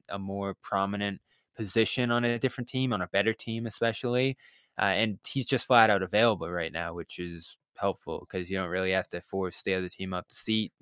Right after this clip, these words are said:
to get moving there. Like, Indiana is looking at something of a soft rebuild here. Now, that makes,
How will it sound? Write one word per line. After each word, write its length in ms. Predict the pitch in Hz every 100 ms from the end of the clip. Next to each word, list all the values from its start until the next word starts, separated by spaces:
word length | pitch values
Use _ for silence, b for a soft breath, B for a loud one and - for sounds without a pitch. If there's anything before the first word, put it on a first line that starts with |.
| -
to 320 | - 95 87 82
get 180 | 107 98
moving 360 | 107 110 92 87
there. 180 | 87 87
Like, 160 | 92 110
Indiana 420 | 107 110 110 101
is 160 | 90
looking 380 | 113 107 101 95
at 300 | 98 95 92 - b b b b
something 360 | - 139 135 156
of 120 | 135
a 60 |
soft 360 | 131 135 127 -
rebuild 400 | 139 139 110 92
here. 160 | 104 95
Now, 160 | 101
that 180 | 123 135
makes, 460 | 147 147 143 -